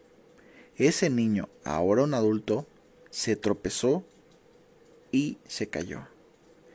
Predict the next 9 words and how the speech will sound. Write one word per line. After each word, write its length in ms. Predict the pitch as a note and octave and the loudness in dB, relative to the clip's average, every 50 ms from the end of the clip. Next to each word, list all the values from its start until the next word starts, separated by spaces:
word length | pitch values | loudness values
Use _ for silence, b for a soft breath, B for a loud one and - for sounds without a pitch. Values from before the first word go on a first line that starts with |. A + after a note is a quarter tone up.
| B B B B B _ _ _ - _ _ _ | B B B B B _ _ _ -20 _ _ _
Pero 240 | _ A2 G#2+ G2+ G2 | _ 4 4 4 4
nunca 400 | G2+ G#2+ A#2 B2+ B2 - - A#2+ | 2 2 2 0 -2 -2 -4 -4
se 160 | - - A#2 | -4 -4 -8
rindió, 480 | G#2+ A2+ A2+ A2+ A#2 A#2 B2 A#2+ A#2 A#2+ - _ _ _ _ _ - B B B B B B B _ - | -6 -6 -4 -4 -2 0 -2 -2 -2 -6 -12 _ _ _ _ _ -20 B B B B B B B _ -10
ya 220 | B2 B2 B2 B2 B2+ | 0 2 2 2 2
que 260 | - - A2+ A2 A2+ | 0 -2 2 4 4
él 140 | A#2 A#2+ A#2+ | 4 2 2
tenía 360 | - A2 G#2+ A2 A2+ A2+ A2 | 0 0 0 2 2 0 0
esa 280 | A2 - - - - | -2 -4 -6 -8 -10